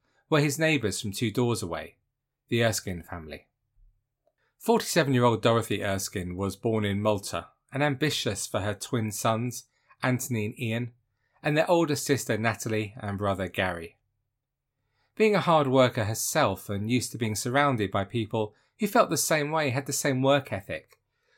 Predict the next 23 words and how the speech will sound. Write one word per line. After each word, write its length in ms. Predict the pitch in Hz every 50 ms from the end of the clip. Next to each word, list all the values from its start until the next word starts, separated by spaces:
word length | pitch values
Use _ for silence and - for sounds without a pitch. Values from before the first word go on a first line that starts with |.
| _
she 160 | - - 196
struggled 480 | 185 - - - 202 202 - 196 165 -
to 160 | - 160 -
understand 640 | 160 147 143 139 127 - - 151 135 131 123 117 117
the 60 | 113
behaviour 640 | - 104 - - 135 127 123 117 - 107 87 87 - _ _ _ _ _ -
of 140 | 127 113
many 180 | 127 127 120 117
of 120 | 110 -
the 80 | - 110
people 360 | - - 123 113 - - 104
on 120 | 95 95 98
the 120 | 95 95
estate. 680 | 92 - - - - 120 110 98 - - - - - - _ _ _ _ _ _ _ _ _ _ _ _ _ _ _ _ _ _ _ _ _
Her 140 | - 180 160
fifty-three-year-old 920 | - 214 175 - - 165 135 - - - 160 147 135 131 127 123 120 113
husband, 520 | - - - 151 139 - - 120 104 95 -
Harry, 460 | - - 135 131 120 101 95 95 - _ _ _ _ _ -
also 340 | 170 170 165 - - 131 143
put 180 | 147 - 113
in 160 | 110 107 101 101
the 100 | 104 110
hours, 520 | 113 113 107 95 87 87 - - - -